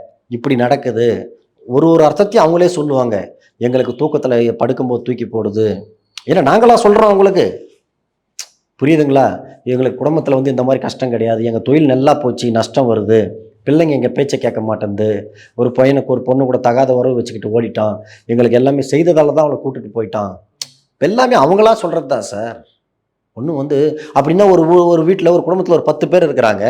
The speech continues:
அந்த பத்து பேர்ல அவங்க ஒருத்தவங்க சொல்லலாம்,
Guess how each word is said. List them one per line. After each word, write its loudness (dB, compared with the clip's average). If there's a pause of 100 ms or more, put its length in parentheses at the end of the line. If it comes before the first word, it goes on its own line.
(680)
அந்த -2
பத்து -2
பேர்ல 2
அவங்க -2
ஒருத்தவங்க -2
சொல்லலாம், -2